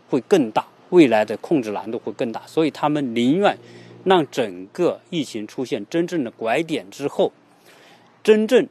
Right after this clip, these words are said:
他们有能力控制的前提之下，才可能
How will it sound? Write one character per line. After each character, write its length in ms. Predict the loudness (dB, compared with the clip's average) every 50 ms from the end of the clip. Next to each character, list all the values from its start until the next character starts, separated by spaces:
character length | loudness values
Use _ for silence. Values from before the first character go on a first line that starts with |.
| _ _ -12
他 180 | -6 -2 0
们 240 | 2 2 2 2 2
有 260 | 2 2 0 0 -4 -4
能 220 | -4 -2 -2 -2
力 120 | -4 -4 -6
控 340 | -6 -2 0 0 0 0
制 140 | -2 -4 -6
的 80 | -8 -8
前 200 | -12 -12 -10 -8
提 120 | -8 -10
之 180 | -8 -8 -10 -6
下， 160 | -6 -6 -6 -8 -14 _ -20
才 400 | -14 -10 -6 -6 -4 -4 -6 -8 _ _ _ _ _ _ _ _ _ _ _ _ -18
可 320 | -8 0 0 2 2 2 -2
能 240 | -2 -4 -6 -6